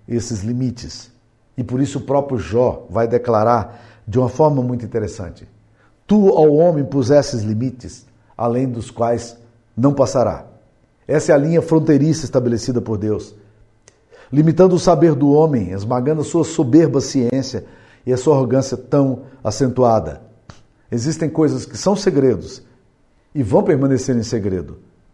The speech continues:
Mistérios de Deus que ele não quis revelar aos homens. Os mistérios revelam os limites da humanidade, do entendimento, do cosmos, da vida que não conseguimos ultrapassar.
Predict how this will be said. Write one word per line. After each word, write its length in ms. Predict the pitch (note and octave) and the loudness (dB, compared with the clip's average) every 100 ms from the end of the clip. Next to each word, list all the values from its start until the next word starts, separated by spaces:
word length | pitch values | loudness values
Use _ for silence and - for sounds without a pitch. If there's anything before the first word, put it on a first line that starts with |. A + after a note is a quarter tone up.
| _ _ _ _ | _ _ _ _
Mistérios 600 | A#2 A2 - C#3+ D3 D3 | -10 -4 0 2 2 2
de 120 | C3 D3+ | 0 -2
Deus 300 | B2+ A2+ - | 0 -2 -4
que 120 | A#2+ | -4
ele 120 | A2 | 0
não 160 | A#2+ C3+ | 0 -2
quis 260 | B2+ A#2 | -2 -2
revelar 360 | A2+ A2+ A2+ A2+ | -2 -2 -2 -2
aos 180 | A#2 A#2+ | -2 0
homens. 400 | D#3 F2 - - _ _ _ _ _ _ _ _ | -2 -2 -10 -20 _ _ _ _ _ _ _ _
Os 100 | G#2+ | -8
mistérios 520 | A#2 A#2+ D3 C#3+ A2+ | -6 -4 -2 -2 -2
revelam 600 | B2+ B2 G#2+ C#3 E3 E3 - - | -6 -6 2 2 4 0 -6 -10
os 160 | B2 A#2+ | -8 -2
limites 720 | E3+ F3+ B3 - G#2+ - - _ _ _ _ _ - | 0 2 0 -2 -12 -14 -20 _ _ _ _ _ -8
da 140 | G#2+ | -2
humanidade, 540 | B2 C3 B2 B2+ A#2 G2+ | 0 0 0 0 0 -4
do 120 | A2 | -6
entendimento, 720 | B2 C#3 B2 A2+ C3+ C3 G2+ | -6 -4 -4 -2 0 -2 -4
do 140 | G#2+ | -8
cosmos, 640 | A2+ C3+ D3+ C#3 F#2 E2+ - | -4 2 4 2 -2 -12 -6
da 160 | A#2+ | -6
vida 460 | F#2+ D3+ E3+ C3+ - - - | -2 0 0 0 -2 -12 -8
que 80 | A#2+ | -4
não 140 | B2 | -4
conseguimos 480 | A#2+ A2+ A2 A2+ G2+ | -6 -8 -6 -6 -6
ultrapassar. 640 | G2 G#2 G2+ F2+ F2+ D#2 | -8 -6 -6 -8 -8 -10